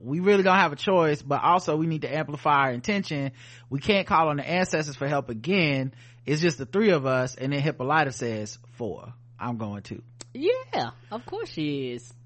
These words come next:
Speaker 1: Uh, and just then, Christina walks in to the shop. They see her pulling up. <laughs> Letty, Letty look like, uh, when you be like, supposed to be like, put the ki-, put the chicken in the, uh, in the, uh,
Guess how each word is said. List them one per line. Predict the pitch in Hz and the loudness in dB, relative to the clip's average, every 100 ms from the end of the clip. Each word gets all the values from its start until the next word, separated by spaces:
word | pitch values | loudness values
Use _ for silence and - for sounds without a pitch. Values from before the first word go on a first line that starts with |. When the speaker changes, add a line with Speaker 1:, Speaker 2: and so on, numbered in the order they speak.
| - | -2
Speaker 1:
Uh, | 147 147 143 139 131 | 2 4 6 4 2
and | 139 139 | -2 2
just | 185 180 | 2 4
then, | 185 180 180 185 - | 4 6 4 0 -6
Christina | 143 - - 180 151 | -8 -4 0 2 2
walks | 139 170 165 185 | 4 4 2 -2
in | 165 165 165 170 - - - - - - - | 0 0 0 -2 -6 -20 -20 -20 -20 -20 -4
to | 147 | -2
the | 147 | -2
shop. | - 110 78 - - - - - - | -2 -4 -4 -14 -20 -20 -20 -20 -10
They | 117 | -8
see | - 143 135 131 | -6 -4 -2 -2
her | 139 123 | -4 -2
pulling | 165 143 143 | 0 2 2
up. | 165 175 - - - | 4 4 2 -6 -20
<laughs> | - - | -20 -6
Letty, | 127 - - 185 - - - | 0 0 0 -4 -4 -18 0
Letty | 165 233 | 4 6
look | 214 190 | 6 6
like, | 180 160 143 - | 6 4 2 -2
uh, | 139 160 139 127 - - - - - | 0 2 0 -2 -10 -20 -20 -20 -4
when | 135 156 | 0 4
you | 202 | 4
be | 190 185 | 4 4
like, | 175 160 127 - - - | 4 4 0 -6 -20 -20
supposed | - 170 180 165 | -4 4 4 4
to | 160 | 0
be | 160 156 151 139 | 2 2 2 -2
like, | 135 123 123 | -2 -6 -2
put | 180 180 | -2 -2
the | |
ki-, | 123 180 160 - | -2 -2 -2 -2
put | 190 175 | -4 -2
the | |
chicken | 131 180 156 165 | -2 -2 0 0
in | 156 | 0
the, | 135 | 0
uh, | 127 135 131 123 117 107 120 | 0 2 2 0 -4 -6 -6
in | 139 | -4
the, | 131 113 | -4 -6
uh, | 101 120 113 110 113 | -6 -6 -6 -6 -8